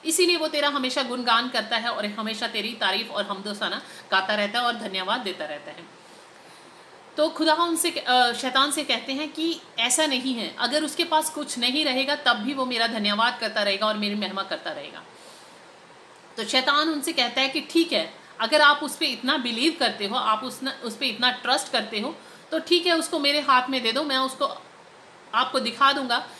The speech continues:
कि वो जब उसके पास कुछ नहीं रहेगा तो वो आपके नाम की बुराई करेगा। तो खुदा कहते हैं कि ठीक है, मैं तुझे उसको तेरे हाथों में देता हूँ, लेकिन उसकी जान है,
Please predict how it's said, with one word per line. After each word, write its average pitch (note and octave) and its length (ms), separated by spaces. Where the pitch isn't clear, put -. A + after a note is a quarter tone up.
कि C#4+ 80
वो C#4 180
जब D4 200
उसके D4+ 240
पास C#4+ 240
कुछ D#4+ 240
नहीं D4+ 180
रहेगा B3 320
तो C4 200
वो G#3 140
आपके B3 420
नाम A3 300
की D4+ 100
बुराई A3+ 300
करेगा। D3+ 340
तो D4 320
खुदा D4 220
कहते C#4+ 300
हैं C#4+ 140
कि C#4+ 100
ठीक D#4+ 300
है, C#4 180
मैं D4 220
तुझे D#4+ 500
उसको E4 340
तेरे D4+ 300
हाथों B3+ 360
में C#4 140
देता G#3 260
हूँ, C4 200
लेकिन B3+ 500
उसकी - 280
जान A3+ 380
है, C4+ 220